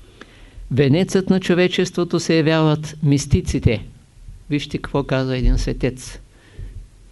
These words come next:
Венецът на човечеството се явяват мистиците. Истинският мистичен опит не може да бъде преподаван. Това е личен божествен дар за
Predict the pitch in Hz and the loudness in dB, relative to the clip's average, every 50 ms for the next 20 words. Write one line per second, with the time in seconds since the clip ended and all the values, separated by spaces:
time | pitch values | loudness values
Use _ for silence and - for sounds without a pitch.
0 | - - - - - _ - - 131 123 123 151 170 - - 180 175 180 175 165 | -20 -20 -20 -20 -14 _ -4 0 2 4 4 4 2 2 0 0 2 2 0 0
1 | - 170 160 170 165 160 - 165 - - - 151 - - - - 165 156 156 143 | 2 2 2 2 2 2 0 -2 0 -2 -4 -6 -6 -8 -2 0 2 2 4 4
2 | 147 151 147 147 151 147 151 - - - - - 143 139 139 139 - 165 160 160 | 2 2 2 0 -2 -4 -8 -16 -20 -14 -4 0 0 0 0 2 0 0 0 0
3 | 143 - - - - - - - - - - _ _ - - - - - - - | -4 -4 -4 -6 -8 -10 -18 -20 -20 -20 -20 _ _ -20 -20 -20 -20 -20 -20 -20
4 | - - - - - - - - - - _ _ - _ - 180 185 180 - - | -20 -20 -20 -20 -20 -20 -20 -20 -20 -20 _ _ -12 _ 2 2 2 2 2 2
5 | 196 190 180 - - 202 190 185 180 180 180 - 202 185 - 196 185 180 180 185 | 2 2 0 0 0 2 4 4 2 2 2 0 -2 0 2 2 2 2 2 0
6 | 180 - 190 185 185 - - - - - - - _ _ _ _ _ - 151 147 | 0 0 0 0 0 -8 -16 -20 -20 -20 -20 -20 _ _ _ _ _ 0 2 4
7 | 156 151 151 160 175 180 175 190 185 170 180 175 143 147 175 170 165 175 170 - | 4 4 4 4 4 2 2 2 2 2 2 4 4 4 4 4 2 2 4 2
8 | 165 165 156 165 160 151 160 170 165 147 117 101 113 - - - _ _ _ _ | 2 2 2 2 2 2 2 2 2 2 0 0 -4 -8 -14 -20 _ _ _ _
9 | _ _ _ _ _ _ _ _ _ _ _ _ _ _ _ _ _ _ - - | _ _ _ _ _ _ _ _ _ _ _ _ _ _ _ _ _ _ -6 -4
10 | 165 135 151 165 175 170 165 160 180 175 - - 185 185 185 185 185 190 - - | 0 2 2 4 4 4 4 4 2 2 2 2 2 4 2 2 0 -4 -8 -14
11 | - _ _ - 135 147 139 127 156 165 156 - - 160 156 156 139 143 151 156 | -20 _ _ 0 2 2 4 4 2 2 0 0 0 0 0 0 0 2 2 2
12 | 151 156 - - - - - - - - - _ _ _ _ - _ - _ _ | 0 0 -4 -6 -8 -10 -18 -20 -20 -20 -20 _ _ _ _ -20 _ -20 _ _
13 | _ - 135 120 151 160 156 160 156 | _ -8 -4 0 2 2 2 2 -2